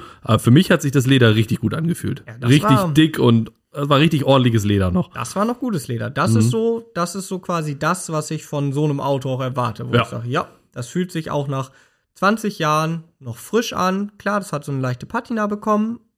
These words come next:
Speaker 2: Und das macht ja Leder auch aus.
Speaker 1: Mhm.
Speaker 2: Aber daran merkst du ja eben auch, dass echtes Leder ist.
Speaker 1: Ja.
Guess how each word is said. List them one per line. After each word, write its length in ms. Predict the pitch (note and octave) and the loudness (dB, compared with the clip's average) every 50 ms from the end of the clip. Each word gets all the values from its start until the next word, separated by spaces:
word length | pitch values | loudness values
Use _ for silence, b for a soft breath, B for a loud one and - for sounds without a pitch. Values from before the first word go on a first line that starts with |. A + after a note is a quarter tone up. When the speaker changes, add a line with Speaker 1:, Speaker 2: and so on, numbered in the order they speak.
| _ _ _ _ | _ _ _ _
Speaker 2:
Und 120 | D#3 C#3+ | -8 -4
das 220 | C#3+ C#3 C3+ - - | -4 -4 -6 -8 -8
macht 260 | - C#3+ C#3 - - | -6 -6 -6 -6 -6
ja 80 | C3 B2+ | -6 -4
Leder 240 | B2 C3 C3 B2 A#2+ | -2 -2 -2 -2 -4
auch 120 | A#2+ B2 C3+ | -6 -6 -4
aus. 380 | C#3 E3 F#3 G#3 B3+ - - b b b b | -2 -2 -2 -2 -4 -6 -10 b b b b
Speaker 1:
Mhm. 220 | A#2+ A2+ A#2 C#3+ | -4 -2 -2 -2
Speaker 2:
Aber 80 | C#3+ C3 | -4 -4
daran 280 | B2+ C3 C3+ C3 C3 C3+ | -4 -2 0 0 0 0
merkst 200 | C#3 C#3 C#3 - | 0 -2 -2 -4
du 40 | C#3+ | -6
ja 60 | C3+ C3+ | -4 -2
eben 140 | C3+ C3 | -2 -2
auch, 120 | C3 C3 B2+ | -4 -4 -4
dass 180 | - C3 A#2+ C#3 | -6 -6 -2 -2
echtes 360 | D#3 D#3 - - A2 G#2+ - | -2 -2 -2 -4 -10 -10 -6
Leder 300 | B2 A#2 A2 A2+ B2 B2+ | -6 -6 -4 -4 -4 -6
ist. 220 | A#2 A2+ - - _ - | -6 -8 -12 -20 _ -8
Speaker 1:
Ja. 100 | G2+ | -8